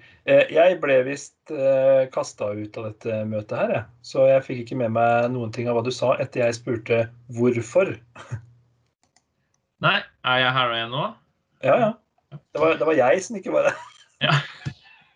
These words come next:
Speaker 2: Ifølge, ja, fordi jeg har sett deg hele tiden bevege deg, så du er jo,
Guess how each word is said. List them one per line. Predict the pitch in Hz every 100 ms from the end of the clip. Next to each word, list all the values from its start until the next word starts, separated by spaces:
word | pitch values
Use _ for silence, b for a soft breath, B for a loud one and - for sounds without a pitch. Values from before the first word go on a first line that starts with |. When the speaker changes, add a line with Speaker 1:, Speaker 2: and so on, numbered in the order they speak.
| _ B B B -
Speaker 2:
Ifølge, | 151 - 170 123 123
ja, | 120 135
fordi | 143 165
jeg | 156
har | 180
sett | - 143
deg | 113 120
hele | 107 95
tiden | 98 123
bevege | 127 95 90
deg, | 117 -
så | 151
du | 120
er | 160 135
jo, | 95